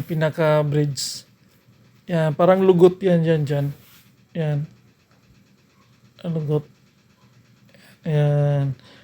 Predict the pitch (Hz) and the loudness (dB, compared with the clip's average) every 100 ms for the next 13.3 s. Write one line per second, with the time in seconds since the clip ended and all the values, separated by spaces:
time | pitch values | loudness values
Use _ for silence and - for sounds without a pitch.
0 | _ - 170 170 175 170 165 165 165 160 | _ -8 -6 0 4 4 4 2 2 2
1 | 160 156 170 156 165 160 165 160 156 175 | 2 0 -2 -2 -2 -2 -2 -2 -4 -10
2 | - _ _ _ _ - 156 151 151 160 | -14 _ _ _ _ -8 -2 0 0 0
3 | 165 147 147 147 147 160 - - _ _ | 0 2 4 4 4 4 2 -4 _ _
4 | _ _ _ _ _ _ - - 165 156 | _ _ _ _ _ _ -18 -6 -2 0
5 | 160 156 147 - - _ - - - - | 0 -2 -6 -16 -20 _ -20 -20 -18 0
6 | 214 220 240 214 220 220 220 220 220 220 | 4 6 6 8 8 6 6 6 6 4
7 | 214 214 202 - - _ _ _ _ _ | 0 -2 -4 -8 -20 _ _ _ _ _
8 | _ _ _ _ 175 202 202 214 214 208 | _ _ _ _ -6 2 4 6 6 4
9 | 208 208 196 190 185 202 - - 180 175 | 4 4 2 4 4 4 4 6 8 8
10 | 175 175 175 196 175 175 165 165 160 156 | 6 4 2 0 0 2 2 2 2 2
11 | 156 156 156 156 - _ _ _ _ _ | 0 0 -2 -6 -12 _ _ _ _ _
12 | _ _ _ _ - 208 208 196 185 196 | _ _ _ _ -2 2 4 4 4 4
13 | 180 170 | 4 2